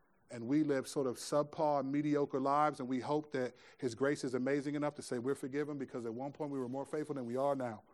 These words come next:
May that not be how we think of the Christian life. Our crosses are heavy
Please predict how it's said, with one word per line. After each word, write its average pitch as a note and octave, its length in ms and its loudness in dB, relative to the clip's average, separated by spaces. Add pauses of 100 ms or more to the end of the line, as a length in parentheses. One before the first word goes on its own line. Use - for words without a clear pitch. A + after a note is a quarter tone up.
(1120)
May B2 120 -6
that C3+ 180 -2
not C3 480 -2
be G2+ 340 -10
how A#2+ 120 -6
we A2 120 -6
think A2 260 -12
of A2 80 -10
the G#2+ 60 -14
Christian G#2+ 360 -12
life. E2 200 -20 (1900)
Our B2 120 0
crosses D3 600 4
are A#2 240 0
heavy D3 920 0